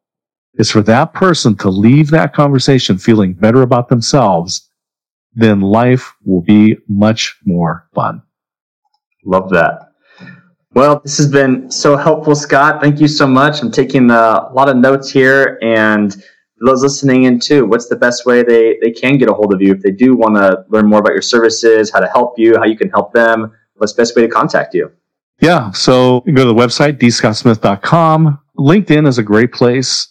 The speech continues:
Speaker 1: D Scott Smith, or, uh, yeah, just D Scott Smith. So if you go to linkedin dot com slash in slash D Scott Smith,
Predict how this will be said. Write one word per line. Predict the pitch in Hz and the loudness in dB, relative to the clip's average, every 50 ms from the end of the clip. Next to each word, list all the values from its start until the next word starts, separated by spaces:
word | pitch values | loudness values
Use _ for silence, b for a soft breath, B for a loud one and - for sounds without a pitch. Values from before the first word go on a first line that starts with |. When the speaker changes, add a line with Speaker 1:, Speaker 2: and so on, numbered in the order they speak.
| _ | _
Speaker 1:
D | 104 110 117 117 | -2 0 0 0
Scott | 113 - - - - 113 98 98 - | 0 -4 -6 -4 -2 -2 -4 -4 -4
Smith, | - - 107 101 101 107 - - - | -4 -2 -2 -2 -2 -6 -6 -4 -4
or, | 110 95 87 82 b b b b b b _ - | -2 -2 -2 -4 b b b b b b _ -2
uh, | 104 92 85 85 82 - - | -2 -2 -2 -4 -8 -6 -2
yeah, | 180 147 107 98 | 0 0 0 0
just | 104 120 - - | 0 -2 0 0
D | 127 120 | 0 0
Scott | 110 - 110 101 | 2 0 -2 -2
Smith. | - - 107 90 | 0 -2 -2 0
So | - 135 | 0 0
if | 117 110 | 0 2
you | 113 | 2
go | 127 120 | 2 2
to | 113 110 92 B B B B B - | 0 0 -2 B B B B B 0
linkedin | 131 139 135 - 135 120 | 0 2 2 2 0 2
dot | 127 123 117 - | 0 0 -2 -2
com | - 135 123 113 107 | -2 -2 -2 -2 -2
slash | - - - 156 147 131 120 - - - | -4 -2 0 0 0 -2 -2 -6 -4 0
in | 170 143 127 110 110 | 2 2 2 2 0
slash | - - 120 113 110 107 - - | -2 0 0 0 0 -2 -4 -6
D | - 113 113 113 | -2 0 0 0
Scott | 113 - 117 107 98 | 0 0 -2 -2 -4
Smith, | - - - 113 107 98 - | -4 -2 0 0 0 0 -4